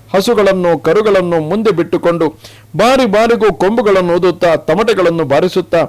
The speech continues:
ಪುರೋಹಿತರೊಡನೆ ಗೋಪಾಲಕರು ಪ್ರಯಾಣ ಮಾಡುತ್ತಿದ್ದರು. ರಥದಲ್ಲಿ ಕುಳಿತಿದ್ದ ಗೊಲ್ಲತಿಯರು ಸುಂದರವಾದ ಸೀರೆಗಳನ್ನು ಉಟ್ಟಿದ್ದರು,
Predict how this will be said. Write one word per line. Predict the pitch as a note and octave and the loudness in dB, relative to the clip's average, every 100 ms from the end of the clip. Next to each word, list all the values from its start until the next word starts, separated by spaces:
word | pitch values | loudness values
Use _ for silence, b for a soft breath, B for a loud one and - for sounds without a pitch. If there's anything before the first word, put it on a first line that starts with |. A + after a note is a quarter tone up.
| B B B | B B B
ಪುರೋಹಿತರೊಡನೆ | G3+ C4 B3 A3+ G#3+ G3 F#3+ E3 | 0 2 2 2 2 0 0 -2
ಗೋಪಾಲಕರು | C#3 F3 G#3+ E3+ E3 D#3+ D3 | -2 0 2 0 0 0 0
ಪ್ರಯಾಣ | D3 C#3 F#3 | 0 -2 0
ಮಾಡುತ್ತಿದ್ದರು. | D#3 D3+ D3 D#3 D3 D3 C3 B B B - | -2 -2 -2 -2 -2 -2 -4 B B B -2
ರಥದಲ್ಲಿ | G#3+ B3+ A#3 A3 F#3+ | 0 0 2 0 0
ಕುಳಿತಿದ್ದ | G3 G3+ G#3 F3 | -2 0 0 0
ಗೊಲ್ಲತಿಯರು | D#3 C#3+ F#3+ G3 F#3+ F3+ D3 B B - | 0 0 0 0 0 0 -4 B B -6
ಸುಂದರವಾದ | B3+ C#4 B3+ A3 G3+ G3 F3+ | -2 0 2 2 2 2 0
ಸೀರೆಗಳನ್ನು | - F3+ G#3+ F#3 F3 E3+ D#3 | 0 0 2 2 0 0 -2
ಉಟ್ಟಿದ್ದರು, | D#3 F3 C#3+ D#3 C3+ | -2 -2 0 0 -2